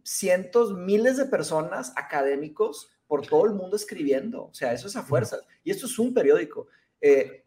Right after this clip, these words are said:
Speaker 1: mi punto con, mi, mi punto con el tema de la academia es que, digo, está, es-, está correcto esto que estamos haciendo. O sea, está bien estar hablando fuera, pero mi punto es que el nivel de profundidad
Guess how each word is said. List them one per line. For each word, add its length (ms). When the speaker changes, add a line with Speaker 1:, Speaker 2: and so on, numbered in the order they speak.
Speaker 1:
mi 100
punto 340
con, 260
mi, 120
mi 120
punto 240
con 120
el 60
tema 120
de 40
la 60
academia 380
es 120
que, 480
digo, 420
está, 340
es-, 220
está 720
correcto 460
esto 140
que 60
estamos 240
haciendo. 300
O 40
sea, 380
está 240
bien 160
estar 220
hablando 360
fuera, 400
pero 160
mi 100
punto 280
es 60
que 240
el 100
nivel 220
de 80
profundidad 720